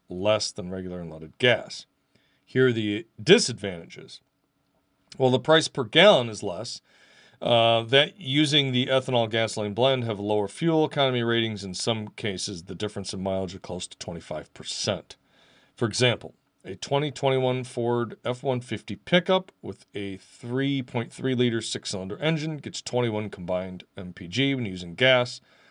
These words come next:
but only sixteen when using E eighty-five. Often the lower price per gallon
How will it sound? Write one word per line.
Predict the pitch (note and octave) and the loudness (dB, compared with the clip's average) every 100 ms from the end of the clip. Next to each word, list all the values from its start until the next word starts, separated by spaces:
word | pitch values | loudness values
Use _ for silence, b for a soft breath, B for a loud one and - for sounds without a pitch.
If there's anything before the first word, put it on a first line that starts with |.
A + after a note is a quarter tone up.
| b b | b b
but | G#2+ | -6
only | G#2 | -4
sixteen | F#2 - - E3+ - C3+ B2+ B2 | -6 -4 -2 -2 -4 -2 0 0
when | A2 | -2
using | G2+ G2 G2 F#2 | -2 -4 -4 -6
E | F#2 | -6
eighty-five. | F2+ F2 G#2+ F#2+ E2 - | -8 -6 -2 -2 -4 -12
Often | - G2 - G2+ | -6 -6 -6 -6
the | |
lower | F#2+ G2+ G2 | -2 -2 -2
price | - F#2+ | -6 -8
per | - F#2+ | -8 -8
gallon | F#2+ B2+ B2+ B2 B2+ | 0 2 2 0 -6